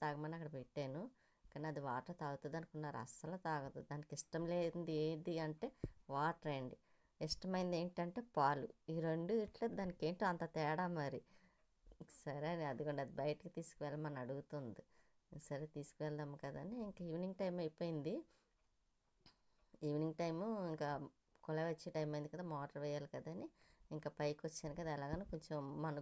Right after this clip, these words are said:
గోరింటాకు వచ్చాను కదండి, అదంతా డస్ట్ అంతా అదే అండి, చి-, చిన్న ఆకులు పడిపోయి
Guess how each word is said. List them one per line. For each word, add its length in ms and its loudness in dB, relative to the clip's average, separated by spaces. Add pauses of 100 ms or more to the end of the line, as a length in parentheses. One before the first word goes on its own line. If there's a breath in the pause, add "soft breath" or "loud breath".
గోరింటాకు 480 0
వచ్చాను 320 -4
కదండి, 300 -2
అదంతా 360 -4 (160)
డస్ట్ 260 -6 (100)
అంతా 220 -8
అదే 160 0
అండి, 120 -8 (100)
చి-, 400 -2 (140)
చిన్న 220 -2 (160)
ఆకులు 260 -6
పడిపోయి 380 -4